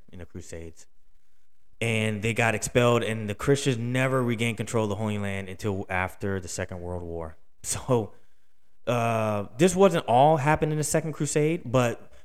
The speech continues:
the Christians would never again control Jerusalem. Like, after the Second Crusade, the, uh, Christians were, were done with Jerusalem, right?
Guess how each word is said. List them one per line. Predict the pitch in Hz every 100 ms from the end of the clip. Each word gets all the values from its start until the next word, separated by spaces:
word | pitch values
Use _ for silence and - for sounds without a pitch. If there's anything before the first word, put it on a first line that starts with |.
| -
the | - 120
Christians | - 170 165 156
would | 131
never | 120 127 135 131
again | 117 101 120 120 104
control | - 101 117 110
Jerusalem. | 107 95 104 92 82 82 92
Like, | 101 95 - - - - - 101
after | 127 -
the | 143
Second | 143 143 139 127
Crusade, | 127 117 123 120 131 135 - - - - - - - - - - - -
the, | 117 120 113 110
uh, | 107 101
Christians | 131 123 127
were, | 110 110
were | 107 104
done | 95 113 107
with | 98
Jerusalem, | 95 95 95 90 87
right? | 87 90